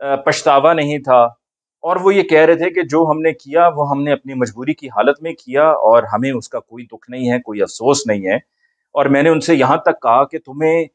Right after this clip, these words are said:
अ, ये भी नहीं नजर आया कि ये किसी का अपना प्यारा था जो इस दुनिया से चला गया, कोई मासूम बच्चा था, वो आगे ही उसकी जुदाई में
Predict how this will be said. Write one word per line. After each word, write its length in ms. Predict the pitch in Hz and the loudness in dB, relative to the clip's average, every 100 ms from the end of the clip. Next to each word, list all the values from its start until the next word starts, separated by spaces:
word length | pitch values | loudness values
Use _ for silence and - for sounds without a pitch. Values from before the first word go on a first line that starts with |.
| _ _ _ 131 | _ _ _ -2
अ, 40 | 135 | 0
ये 360 | 117 87 143 | 0 0 0
भी 140 | 170 175 | 2 2
नहीं 120 | 196 | 2
नजर 280 | 170 147 165 | 2 2 2
आया 320 | 131 135 143 | 4 4 2
कि 400 | 151 165 139 143 | -2 -12 -6 -4
ये 60 | 160 | -4
किसी 360 | 160 - 160 | -8 -18 -16
का 160 | 160 165 | -6 -4
अपना 400 | - - 143 151 | -4 -6 -2 -4
प्यारा 400 | - 117 113 113 | 0 2 2 2
था 280 | - 117 127 | 2 2 2
जो 280 | 110 127 131 | -2 -6 -6
इस 140 | 110 _ | -12 _
दुनिया 280 | 110 127 135 | -10 -6 -4
से 160 | 143 | -6
चला 320 | - 143 131 | -6 -2 0
गया, 360 | 123 101 90 98 | 0 -2 -2 -2
कोई 180 | - 127 | -4 -14
मासूम 480 | 107 104 - 127 120 131 | -10 -10 -8 -8 -4 -4
बच्चा 320 | - 160 151 | -4 -4 -4
था, 400 | - 101 107 - _ _ _ | 0 0 0 -4 _ _ _
वो 120 | 175 | -4
आगे 360 | 208 139 139 202 | 0 2 2 2
ही 280 | 202 175 202 | 2 0 -2
उसकी 360 | 165 - 180 | -4 -6 -12
जुदाई 420 | 143 131 120 147 165 | -8 0 2 4 4
में 360 | 131 123 131 | 2 0 -2